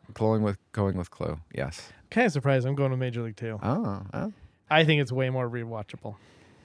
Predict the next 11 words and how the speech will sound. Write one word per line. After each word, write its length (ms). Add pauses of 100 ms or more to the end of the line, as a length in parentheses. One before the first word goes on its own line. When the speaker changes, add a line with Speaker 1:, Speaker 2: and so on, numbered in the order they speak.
(560)
Speaker 1:
I 260
just, 420 (380)
I 320
love 760 (180)
the 200
whole 720 (340)
running 460
back 260
and 160
forth 300
scene 340